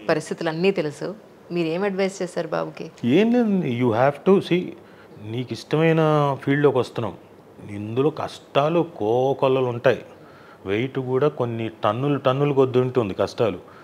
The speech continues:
Speaker 2: So you have to be ready. And ఇంకోటి,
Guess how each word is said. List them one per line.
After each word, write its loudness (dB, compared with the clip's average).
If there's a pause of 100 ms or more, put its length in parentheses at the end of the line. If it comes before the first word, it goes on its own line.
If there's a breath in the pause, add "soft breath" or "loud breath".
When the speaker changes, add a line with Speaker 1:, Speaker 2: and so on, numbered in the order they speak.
(360 loud breath)
Speaker 2:
So 0 (300)
you 4
have 6 (120)
to 0
be 8
ready. 4 (960 loud breath)
And -2
ఇంకోటి, 2